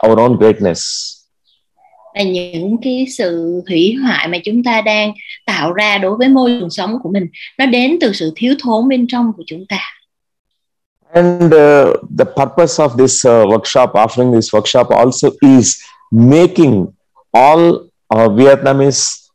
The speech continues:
Speaker 1: friends to actually become enlightened billionaires. Each one of you can become so enlightened, at the same time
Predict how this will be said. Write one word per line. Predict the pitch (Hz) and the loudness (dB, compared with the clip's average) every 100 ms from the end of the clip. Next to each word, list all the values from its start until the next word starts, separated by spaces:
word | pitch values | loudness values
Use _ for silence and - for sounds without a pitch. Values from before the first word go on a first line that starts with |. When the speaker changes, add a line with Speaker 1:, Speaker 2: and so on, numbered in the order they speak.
| _ | _
Speaker 1:
friends | 139 143 117 98 95 - - _ _ _ - | 0 4 2 0 -4 -8 -10 _ _ _ 0
to | 160 143 123 - | 4 6 4 2
actually | 143 156 - 170 160 143 | -2 -2 -4 2 4 4
become | 110 123 156 131 127 _ - | 2 2 4 2 0 _ -2
enlightened | 127 147 151 143 147 139 | 2 4 4 4 0 0
billionaires. | 113 120 120 113 98 92 90 - - - _ - | 4 4 4 4 4 2 -2 -6 -8 -12 _ 0
Each | 185 190 - | 2 2 2
one | 160 135 | 2 4
of | 120 - 107 | 2 2 0
you | 98 | 0
can | 113 120 | 0 2
become | 120 123 123 | 2 2 0
so | 120 - 165 160 | -2 2 4 6
enlightened, | 143 135 120 120 117 | 4 2 2 0 0
at | 123 113 | 0 0
the | |
same | 110 147 139 | 0 0 2
time | 131 123 | 2 2